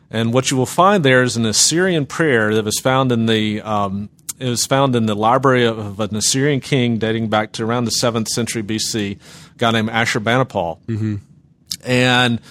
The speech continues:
Speaker 1: uh, this prayer to every god will say things like, uh, "May the god whom I've offended be quieted towards me. May the goddess whom I've offended be quieted towards me.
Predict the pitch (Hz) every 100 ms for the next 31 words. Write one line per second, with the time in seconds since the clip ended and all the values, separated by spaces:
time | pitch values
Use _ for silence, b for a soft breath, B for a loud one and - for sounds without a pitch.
0 | B B - 117 113 139 - 165 165 135
1 | 135 131 120 127 123 113 110 110 - 143
2 | 143 127 110 107 113 101 95 90 92 -
3 | _ b b b - 107 107 104 107 120
4 | 127 123 110 131 143 131 135 123 113 104
5 | - 131 123 113 107 123 107 - 123 117
6 | 113 104 - 117 104 - 101 101 110 107
7 | 110 131 123 131 127 139 120 117 117 -
8 | 131 117 107 113 - 123 113 110 95 120
9 | 113 107 110 98